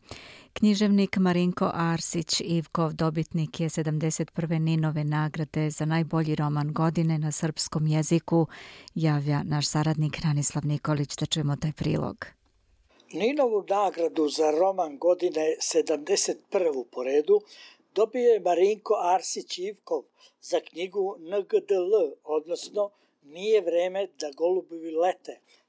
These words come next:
Speaker 2: saopštio je žiri juče u podne u Kolarčevoj zadužbini.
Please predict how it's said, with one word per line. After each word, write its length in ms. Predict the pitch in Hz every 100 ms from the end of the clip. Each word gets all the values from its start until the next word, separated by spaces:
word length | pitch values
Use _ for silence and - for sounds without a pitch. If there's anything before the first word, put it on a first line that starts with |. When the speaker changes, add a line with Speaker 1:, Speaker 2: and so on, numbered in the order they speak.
| _ -
Speaker 2:
saopštio 560 | - 196 190 - 240
je 80 | 196
žiri 480 | 139 170 202 190 165
juče 280 | 180 - 165
u 80 | 147 -
podne 480 | 170 185 185 185 214 _
u 260 | 196 185 -
Kolarčevoj 720 | 175 165 165 160 - 165 160
zadužbini. 680 | 147 143 131 123 - 120